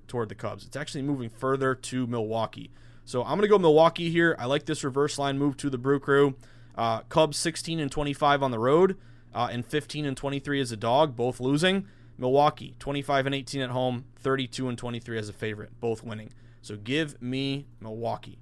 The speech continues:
Give me the Bucks. Uh, again, did it again. Give me the Brew Crew.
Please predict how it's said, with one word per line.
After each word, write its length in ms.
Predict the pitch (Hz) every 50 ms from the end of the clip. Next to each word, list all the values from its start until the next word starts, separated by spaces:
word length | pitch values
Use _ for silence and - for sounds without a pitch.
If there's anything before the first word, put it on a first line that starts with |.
| -
Give 100 | - 127
me 60 | 120 113
the 60 | 113
Bucks. 400 | 107 113 101 - - - - - - - - - - -
Uh, 80 | - -
again, 220 | - 107 110 107
did 160 | 113 117 117
it 80 | 117 113
again. 240 | 110 110 107 - -
Give 120 | - 135 135
me 40 |
the 80 | 139 127
Brew 200 | 123 139 139 127
Crew. 240 | - 123 110 110